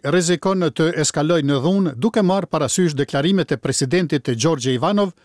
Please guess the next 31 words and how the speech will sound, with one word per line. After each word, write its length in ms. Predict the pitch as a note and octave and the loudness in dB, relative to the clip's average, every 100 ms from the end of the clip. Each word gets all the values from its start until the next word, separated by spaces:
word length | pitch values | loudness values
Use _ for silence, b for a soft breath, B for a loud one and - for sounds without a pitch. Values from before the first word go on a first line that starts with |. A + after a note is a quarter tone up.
| b b b | b b b
dhe 160 | C#3+ | -2
të 140 | A3+ G#3+ | 0 0
kreut 320 | F#3+ G3+ F#3+ | 2 2 2
të 140 | - C#3 | 0 0
V 80 | F3+ | 2
M 140 | F3+ | 2
R 80 | F3+ | 2
O 60 | F#3 | 2
D 140 | C#3+ | 0
P 140 | D3+ C#3 | -2 0
M 80 | C3+ | 0
N 160 | D3+ | 2
ish 480 | F3+ - - G#3 F#3 | 0 -2 -4 -2 -2
kryeministrit 720 | - F#3+ D3 D#3 E3 - E3+ | 0 2 2 0 0 -2 -2
Nikola 300 | D3+ C#3+ C#3+ C3+ | -2 0 -2 2
Gruevski, 540 | D3+ D#3+ C3 - C3+ - b b b | 2 2 0 0 -2 -4 b b b
se 180 | - F#3 | 0 0
me 80 | E3+ | 2
të 140 | D3 | 2
gjitha 240 | G3+ - F3 | 0 0 2
mjetet 400 | F#3 F3+ E3 C3+ | 2 0 -2 0
e 20 | |
mundshme 460 | D3+ G#3 - F#3+ F#3 b b - | 2 2 2 -2 -2 b b -2
do 160 | A3+ | 0
të 140 | G3+ C#3+ | 0 0
pengojnë 480 | F#3 E3+ F#3+ F#3+ E3 | 0 2 2 2 0
formimin 480 | F3 E3 G#3 F#3 | -2 0 2 2
e 60 | D3 | 0
qeverisë 400 | - D3+ F3+ C#3+ | 0 0 0 0
së 80 | C#3+ | 0
re 140 | E3+ | 0